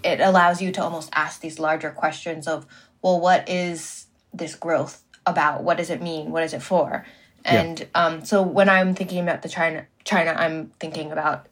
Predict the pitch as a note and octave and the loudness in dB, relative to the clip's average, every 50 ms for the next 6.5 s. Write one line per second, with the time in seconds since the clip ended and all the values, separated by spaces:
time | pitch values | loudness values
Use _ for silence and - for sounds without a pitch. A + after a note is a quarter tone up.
0 | _ - E3 D#3 D#3 - - - - - - - - G1+ - - - - - - | _ -8 -4 -2 0 0 -2 -4 -8 -10 -6 -6 -4 0 0 0 0 -2 -6 -12
1 | - - _ _ - - F#3+ F3+ F#3 G#3+ G#3+ G#3+ G#3+ A#3+ A3+ G#3+ G#3+ G#3+ G3+ G3 | -20 -20 _ _ -2 -2 0 4 4 6 6 6 4 4 2 2 2 2 0 0
2 | F#3 - - F#3+ F#3 F3+ E3+ E3 E3+ E3 D#3 - - - _ _ _ _ _ _ | -2 -2 0 0 2 2 2 4 4 2 0 0 -4 -14 _ _ _ _ _ _
3 | _ _ _ _ _ - - - G#3+ G#3 F#3+ - - F#3+ F#3 - E3 E3+ F3 F3+ | _ _ _ _ _ -16 -6 0 2 2 2 2 0 -2 -2 -2 -4 -4 -4 -6
4 | F3+ F3 E3+ E3+ F3 F#3 F3+ - - - F#3+ F3+ F3+ F3 F3 - - E3+ E3 D#3+ | -4 -2 -2 -2 0 -2 -4 -6 -4 -4 -4 -2 -2 -4 -6 -6 -6 -6 -6 -6
5 | - - - - - - _ _ - F#3 - - E3 E3+ E3+ F3 F3 F3 F3+ - | -10 -14 -18 -20 -20 -20 _ _ -4 -4 -2 -2 -2 0 0 0 0 -2 -6 -8
6 | - - E3 E3 E3 E3 E3 F3 - | -8 -4 -2 0 0 0 0 -2 -6